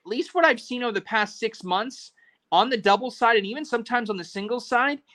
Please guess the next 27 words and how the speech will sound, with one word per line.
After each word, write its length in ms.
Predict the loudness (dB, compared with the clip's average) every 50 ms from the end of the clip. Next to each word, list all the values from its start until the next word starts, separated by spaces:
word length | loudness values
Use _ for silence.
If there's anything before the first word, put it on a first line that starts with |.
| _ _ _ _
he's 220 | -2 -2 0 0
showing 460 | -2 -2 2 2 2 2 2 0 2
up 160 | 0 0 0 2
there 220 | 2 4 4 4
at 100 | 4 2
the 140 | -2 -8 -6
end 180 | -4 -2 0 0
of 80 | -2
tournaments, 560 | -2 -4 -6 -6 -6 -4 -4 -6 -6 -6 0
which 160 | -2 0 0 0
is 100 | -4 0
not 220 | 2 2 2 2
necessarily 540 | 0 -4 -4 -4 -4 0 2 2 2 2 -2
something 320 | -2 -2 -4 -2 -2 -4
I 80 | -4 -4
saw 280 | -2 2 2 2 2
a 80 | 2 -2
ton 340 | -6 -6 -2 0 0 2 2
of 180 | 0 0 0
in 100 | -4 -8
twenty 320 | -10 -10 -8 -8 -6 -6 -8
twenty-three. 520 | -10 -10 -10 -10 -10 -10 -6 -4 -4 -2
So 140 | 2 2 2
he 180 | 2 4 2 2
has 100 | 2 6
been 260 | 6 6 6 4 2
better 500 | 6 6 8 8 8 6 4 2 -2 -6